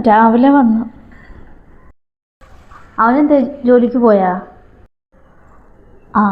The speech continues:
ജോലിക്ക് പോയി. ആ, നീയാ? ഇതെന്താടി ഒരു മുന്നറിയിപ്പും ഇല്ലാതെ വന്നിരിക്കുന്നത്? വാ, ഇരിക്ക്.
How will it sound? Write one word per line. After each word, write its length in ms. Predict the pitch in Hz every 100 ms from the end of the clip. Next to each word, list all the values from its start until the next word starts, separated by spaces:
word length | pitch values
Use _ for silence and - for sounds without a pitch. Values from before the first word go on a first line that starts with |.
| 190 - -
ജോലിക്ക് 340 | 220 220 214 226
പോയി. 200 | 208 - - - - - - - - - - - - - - _ - - - _ - - _ _ - - - - _ _ _ _ - - - - - - - -
ആ, 100 | 269 285 302 311 302 - -
നീയാ? 440 | 240 254 277 330 269 226 - - - -
ഇതെന്താടി 460 | 233 254 269 285 294
ഒരു 140 | 285
മുന്നറിയിപ്പും 600 | 294 262 233 240 247 277
ഇല്ലാതെ 260 | 269 269 269
വന്നിരിക്കുന്നത്? 640 | 247 247 226 254 247 240 226
വാ, 80 | 240
ഇരിക്ക്. 320 | 277 247